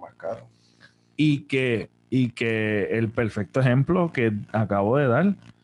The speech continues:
Speaker 2: que solamente una minoría, una pequeña porción de toda la población se siguen haciendo ricos y aún más porque es que ese es el sistema capitalista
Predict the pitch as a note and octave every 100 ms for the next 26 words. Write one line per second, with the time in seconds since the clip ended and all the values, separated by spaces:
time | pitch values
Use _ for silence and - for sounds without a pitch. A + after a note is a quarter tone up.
0 | _ _ - A#2 A2+ - A#2+ D#3 F3+ D#3+
1 | C#3+ F3 - E3 E3+ D#3+ D#3 D3 B2+ A2+
2 | C3 E3 D3+ A2+ A2+ D#3 D#3 B2+ A2+ C3+
3 | C#3 D#3+ D3+ B2+ A2+ G#2 B2+ C3 B2 G2+
4 | F2+ A2+ B2+ D#3+ D#3+ D#3+ D#3+ D3+ C#3+ G#3
5 | A3 F3+ C#3 - _ _ _ _ - A2+
6 | - A2+ B2+ D#3+ E3 D#3+ E3 F3 E3+ D#3
7 | D#3+ F#3 F3 C3 A#2+ G#2+ D3+ E3+ D3 C#3
8 | D3+ F3+ F3 C#3+ A2+ - A#2 - D#3+ C3+
9 | C3 E3+ F3 D#3+ D3+ - E3 F3 F3+ E3
10 | E3 C3+ D#3+ E3+ G3 - B2 A2+